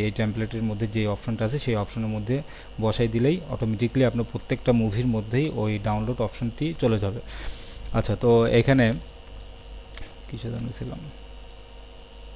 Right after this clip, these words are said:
হুম, এখানে। তো এখানে দেখেন আমি এটা আমি পোস্ট করে, আচ্ছা, এখানে একটা জিনিস দেখেন, সেটা হচ্ছে আমি just ওই কোডটা কপি করে নিয়ে এসে আমি কিন্তু এই জায়গাটাই বসাইছি। আচ্ছা, বসানোর ফলে এখানে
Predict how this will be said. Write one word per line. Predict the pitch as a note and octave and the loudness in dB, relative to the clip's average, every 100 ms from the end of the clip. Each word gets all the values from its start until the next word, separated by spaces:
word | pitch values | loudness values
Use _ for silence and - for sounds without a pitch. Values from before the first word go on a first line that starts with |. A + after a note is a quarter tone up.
| - - - - - - - - B2 | -6 -6 -6 -6 -6 -6 -6 -4 -2
হুম, | G#2 A2 A2+ | 0 0 -2
এখানে। | G2 A2+ - - - - - - | -2 -4 -8 -10 -12 -12 -12 -8
তো | - A2 B2+ | -2 0 2
এখানে | C#3 C#3+ B2 | 4 6 6
দেখেন | G#2+ A#2 - | 6 2 2
আমি | A#2 A#2 A#2 A#2 | 2 2 2 2
এটা | A#2 A2+ | 2 2
আমি | A2 - | 2 0
পোস্ট | A2+ - - - | 0 0 -6 -4
করে, | - G#2 G#2+ - - B2+ | -2 -2 -2 -6 -4 -2
আচ্ছা, | - G2+ - - - - | 0 0 -2 -6 -10 0
এখানে | A#2 C#3+ D3 | 8 10 8
একটা | D3 B2+ | 8 6
জিনিস | B2 A2+ | 6 6
দেখেন, | G#2+ A2+ B2 D#3+ | 4 2 0 -2
সেটা | - B2 | -2 2
হচ্ছে | B2+ D3+ - B2+ | 4 4 6 6
আমি | C#3+ D#3 D#3+ - - - | 6 6 2 -2 -6 6
just | C3 C#3+ - | 8 8 6
ওই | C#3 - | 4 8
কোডটা | D3+ D3+ - D#3+ D#3+ - | 6 6 6 8 8 8
কপি | B2 D3 C#3+ | 6 6 4
করে | C#3+ C#3+ | 6 8
নিয়ে | B2 A#2 | 6 6
এসে | - C#3 | 4 4
আমি | A#2+ A#2 | 4 2
কিন্তু | A#2 A2+ A#2 A2+ - - - - | 0 0 0 0 -2 -6 -6 2
এই | A#2 | 6
জায়গাটাই | A#2 A#2 A#2 A#2+ A2 | 8 8 8 6 6
বসাইছি। | G2+ A2 F#2+ - - - - - A#2 | 2 2 0 -4 -4 -6 -6 -4 -2
আচ্ছা, | - B2 A#2 | -2 -4 2
বসানোর | A#2+ C#3 C#3 C#3 | 2 4 4 4
ফলে | C#3+ A#2 C3+ - - - - | 6 6 4 0 -12 -6 2
এখানে | A#2 | 4